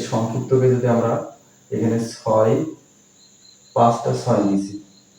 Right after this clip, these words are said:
ছয়কে যদি পাঁচ দিয়ে গুণ করি, তাহলে তিরিশ। এটা হচ্ছে গুণ। আবার যেমন, তিন প্লাস তিন প্লাস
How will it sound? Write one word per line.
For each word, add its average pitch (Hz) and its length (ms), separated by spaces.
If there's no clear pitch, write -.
ছয়কে 110 400
যদি 123 140
পাঁচ 117 220
দিয়ে 120 200
গুণ 120 200
করি, 131 200
তাহলে 131 260
তিরিশ। - 260
এটা - 220
হচ্ছে 127 200
গুণ। 101 160
আবার 110 260
যেমন, 104 300
তিন 113 380
প্লাস 104 380
তিন 107 340
প্লাস 107 400